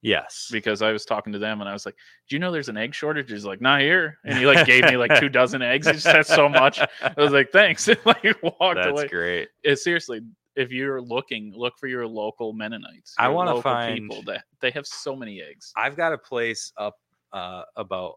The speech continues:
Speaker 1: it's like a twenty minute drive where I can get duck eggs. I just, I wanna find some place closer where I can get duck eggs 'cause I love duck eggs.
Speaker 2: Ah, they're so,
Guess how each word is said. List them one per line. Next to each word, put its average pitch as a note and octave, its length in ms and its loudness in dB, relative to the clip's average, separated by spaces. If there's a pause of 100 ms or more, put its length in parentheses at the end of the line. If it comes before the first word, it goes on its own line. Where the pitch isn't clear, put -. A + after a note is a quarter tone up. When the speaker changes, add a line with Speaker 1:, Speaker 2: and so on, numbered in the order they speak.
Speaker 1:
it's - 140 -16
like F2+ 140 -12
a D#2+ 40 -14
twenty F#2 300 -18
minute D#2+ 240 -20
drive D2+ 500 -10 (600)
where F2+ 220 -4
I E2+ 80 -4
can E2+ 280 -18
get E2+ 260 -14
duck - 260 -12
eggs. G2 480 -6 (120)
I E2 100 -6
just, F2 240 -12
I G2 60 -8
wanna G#2+ 180 -6
find F#2 240 -10
some F2 140 -18
place E2+ 240 -12
closer - 420 -12
where - 100 -10
I - 100 -14
can F#2+ 120 -20
get - 160 -16
duck - 320 -12
eggs - 180 -18
'cause - 140 -18
I G2 120 -6
love D#2+ 220 -12
duck - 320 -12
eggs. - 320 -20 (680)
Speaker 2:
Ah, - 200 -12
they're A#2 80 -20
so, G2+ 340 -12